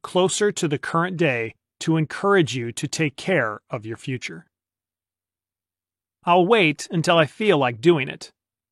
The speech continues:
Are you making excuses or making changes? "I'll wait until I feel like doing it." In other words, it means never.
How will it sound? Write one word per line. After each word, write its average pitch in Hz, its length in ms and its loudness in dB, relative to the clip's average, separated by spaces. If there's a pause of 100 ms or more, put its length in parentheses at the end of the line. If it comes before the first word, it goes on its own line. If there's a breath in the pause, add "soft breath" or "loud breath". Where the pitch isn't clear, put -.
(120)
Are 156 80 0
you 165 140 2
making 185 340 2
excuses 196 840 -4 (400)
or 175 120 2
making 147 340 -2
changes? - 640 -10 (1080)
"I'll 208 200 8
wait 208 240 6
until 160 260 2
I 147 80 6
feel 180 260 2
like 120 200 -4
doing 147 260 2
it." - 240 -16 (420)
In 185 140 2
other 196 180 6
words, 117 480 -6 (160)
it 190 140 -2
means 180 280 2
never. 131 460 -4